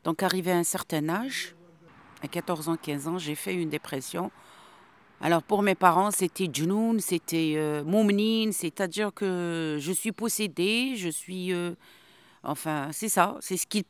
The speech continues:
c'est ce qu'ils, euh, disent. Et moi, je ne faisais que pleurer tout le temps, j'avais pas le droit de m'exprimer, j'avais pas le droit de dire non.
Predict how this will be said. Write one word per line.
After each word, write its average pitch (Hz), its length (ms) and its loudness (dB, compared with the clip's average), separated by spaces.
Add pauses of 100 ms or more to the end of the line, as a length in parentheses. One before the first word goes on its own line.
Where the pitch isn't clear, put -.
(180)
c'est 202 180 -4
ce - 80 -4
qu'ils, 202 240 -2
euh, 175 200 -2
disent. 196 440 -8 (540)
Et - 80 -2
moi, 190 220 6
je 185 160 0
ne 190 40 2
faisais 180 340 -2
que - 120 0
pleurer 185 380 -2
tout - 160 -6
le 160 40 -8
temps, 208 220 -4
j'avais 175 240 -4
pas 185 160 -4
le 185 100 -2
droit 175 180 -2
de 165 100 -4
m'exprimer, 175 680 -6 (300)
j'avais 180 200 0
pas 202 160 0
le 202 120 0
droit 190 180 -2
de 185 120 -4
dire 170 280 -2
non. 190 300 0